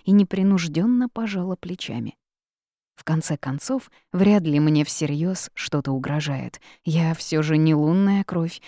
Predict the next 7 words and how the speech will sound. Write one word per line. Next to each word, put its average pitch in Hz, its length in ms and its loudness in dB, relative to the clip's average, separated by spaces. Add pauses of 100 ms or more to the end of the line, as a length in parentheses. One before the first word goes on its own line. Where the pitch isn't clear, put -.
(140)
и 185 100 2
даже 165 260 4
не 160 140 4
светлая 151 580 -2
магесса». 139 640 -2 (720)
«Лорд 175 480 0
Датур 147 400 -2